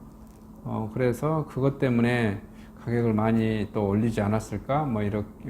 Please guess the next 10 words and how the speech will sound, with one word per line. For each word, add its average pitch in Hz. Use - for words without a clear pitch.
그 104
높이 107
책정하지 147
않았을 107
것 -
같다는 104
그런 120
생각이 135
좀 98
듭니다. 110